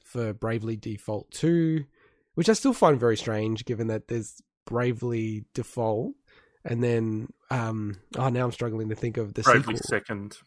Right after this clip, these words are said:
Speaker 1: Yeah, Bravely Second.
Speaker 2: I think
Speaker 1: And
Speaker 2: that's
Speaker 1: then
Speaker 2: what it's called.
Speaker 1: Yeah, yeah, you, it's, that's what it's called. And then it's Bravely Default two.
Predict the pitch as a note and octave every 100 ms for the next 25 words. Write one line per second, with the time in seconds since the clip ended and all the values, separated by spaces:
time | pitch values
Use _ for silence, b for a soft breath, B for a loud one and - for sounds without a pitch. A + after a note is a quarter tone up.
0 | - D3 C3+ D#3 F3 D#3 - E3 E3 A2+
1 | - C#3+ - B2 - A#2 - C#3+ C3+ -
2 | _ - - b b D#3 F3+ E3+ E3 C#3
3 | C#3 C3+ - - C#3+ C3+ C3 C#3+ - B2+
4 | A#2 A#2+ B2+ B2 A2+ A#2+ B2 B2+ B2 A#2+
5 | - - A#2+ A2 - - E3 C3+ G#2+ A2